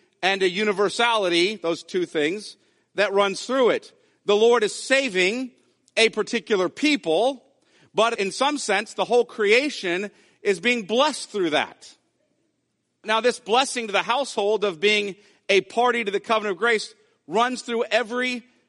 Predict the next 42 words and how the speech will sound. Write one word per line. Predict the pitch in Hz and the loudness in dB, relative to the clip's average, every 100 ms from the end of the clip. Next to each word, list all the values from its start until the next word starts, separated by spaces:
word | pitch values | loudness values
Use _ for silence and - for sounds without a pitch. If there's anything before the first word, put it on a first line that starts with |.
| _ | _
historical | 208 - 240 233 226 226 | -2 2 2 2 2 -2
covenant | 208 - 247 226 220 220 | -4 -2 -2 -2 -6 -6
administration | 202 220 - 226 220 - 220 | -6 -6 -6 -2 -4 -4 -6
in | |
the | 220 | -2
Bible. | 220 240 185 117 - _ _ _ _ _ _ _ _ _ _ _ _ _ | 0 0 -2 -8 -12 _ _ _ _ _ _ _ _ _ _ _ _ _
And | 208 | -2
if | 190 202 | -2 -4
you | |
wonder, | 233 277 277 208 196 - _ _ _ _ _ _ _ _ | 0 0 2 2 0 -6 _ _ _ _ _ _ _ _
even | 277 349 330 | 2 4 2
the | 254 | 0
animals | 202 226 254 277 277 269 185 196 | 2 0 0 0 0 -2 -6 -2
and | 214 | -2
the | |
creation | 185 196 196 226 285 277 | -4 0 2 2 0 -4
are | 233 | -4
blessed | 175 190 214 254 - _ | -2 0 0 -2 -12 _
through | - 226 | -4 -2
the | 214 | -2
covenant | 220 214 214 | 0 -2 -2
of | 190 | -4
grace | 226 233 - | -2 -2 -4
in | 202 214 | -4 -2
every | 226 226 | -2 -4
covenant? | - 233 247 - | -2 -2 -2 -2
Yes. | 220 247 - - _ _ | 0 0 -6 -18 _ _
In | 208 | 0
the | 214 | 2
new | 269 | -2
covenant, | 208 254 262 185 208 - _ _ | 0 -2 0 -2 -4 -10 _ _
Paul | 226 254 | 0 0
talks | - 226 - | 0 -2 0
about | 202 202 | 0 0
it | |
in | 165 | 0
Romans | 208 208 165 | -2 0 0
eight, | 226 196 - _ - | 2 0 -6 _ 0
the | 190 | 0
whole | 180 233 | 2 0
creation's | - 180 170 214 262 - 170 - | 0 0 4 4 2 -4 -6 -4
groaning, | 151 214 233 156 | 0 0 2 -2